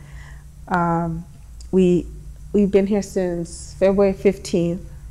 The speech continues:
and we leave March tenth, and, um, it was a great, it's been a great experience so far. Um, I, I'm finding this more common than, than I,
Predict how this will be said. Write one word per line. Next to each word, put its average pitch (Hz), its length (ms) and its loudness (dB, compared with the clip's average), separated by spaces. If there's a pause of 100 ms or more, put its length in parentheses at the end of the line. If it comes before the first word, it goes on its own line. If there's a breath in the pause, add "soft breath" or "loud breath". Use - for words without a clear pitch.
(140)
and 170 540 0
we 175 100 2
leave 190 280 4
March 165 340 0
tenth, 165 300 0 (680 soft breath)
and, 165 340 0
um, 156 320 -4 (560)
it 175 80 2
was 170 120 4
a 156 40 2
great, 175 280 2 (520)
it's - 120 -14
been 196 160 2
a 170 40 4
great 185 220 4
experience - 640 -4
so 190 100 -8
far. 185 360 -4 (1040 loud breath)
Um, 269 500 6 (500)
I, - 300 6
I'm 277 160 6
finding 370 380 6
this 196 180 4
more 220 220 6
common 220 420 4
than, 180 380 4 (160)
than 196 280 4
I, 180 240 4